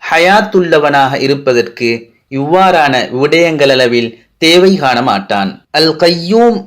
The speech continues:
என்ற வார்த்தையின் விளக்கம் மரணமின்றி நிலைத்து நிற்பவன். சில அறிஞர்கள் மற்றுமொரு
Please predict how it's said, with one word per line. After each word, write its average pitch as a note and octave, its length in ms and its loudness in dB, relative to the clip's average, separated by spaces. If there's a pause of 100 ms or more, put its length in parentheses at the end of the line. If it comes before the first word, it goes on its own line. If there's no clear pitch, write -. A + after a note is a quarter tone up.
என்ற C3 540 0
வார்த்தையின் B2 880 -2
விளக்கம் B2+ 600 -2 (480)
மரணமின்றி D3 880 0 (160)
நிலைத்து D3+ 560 -2
நிற்பவன். G#2 520 -2 (320)
சில - 320 -2
அறிஞர்கள் F#3 640 2 (420)
மற்றுமொரு D#3 720 0